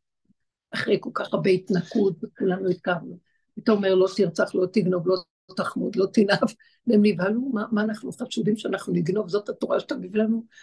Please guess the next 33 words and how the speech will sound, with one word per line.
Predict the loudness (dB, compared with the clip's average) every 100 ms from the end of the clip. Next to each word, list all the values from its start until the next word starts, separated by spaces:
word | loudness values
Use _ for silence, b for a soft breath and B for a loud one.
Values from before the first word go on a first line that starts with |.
| b
שאנחנו | 0 4 4 2 0
רוצחים, | 2 0 0 0 2
שאנחנו | 0 -2 -4
זה." | -4 -6 -10 _ _
מה? | 0 0 -4 _
זה | 0 2
מה | 2
שאתה | 0 -2 0
מביא | 0 2
לנו? | 2 2 0
איזה | 2 4
מין | 4
דבר? | 2 -4 -16 b b b
אנחנו | 2 2 -2
עכשיו | -2 -2
נקבל | -2 -2 -2 -2
איזה, | 0 -2 -4 -8 -4 -4 -6 -4 0
איזה, | 0 -2 -6 _ _ 0
אה, | 0
אורות, | 2 0 2 0 0 -2 0
אה, | 2
מלאכים, | 2 0 -4 0 2 2 2 0 B B _
אה, | 0 0 -2
תורות | -2 2 0 2
עליונות, | 2 4 4 4 4 2 0 -2 -2
מעשה | -6 2 2
מרכבה, | 2 -2 -2 -2 0 0 2
לא | 2
יודעת | 2 2
מה. | 0 -2 B B B B _ 0
<laughs> | 4 4 4 2 2 -4 -6 _ _ -2
נותנים | -2 0 -4 0
לנו | 2 2 2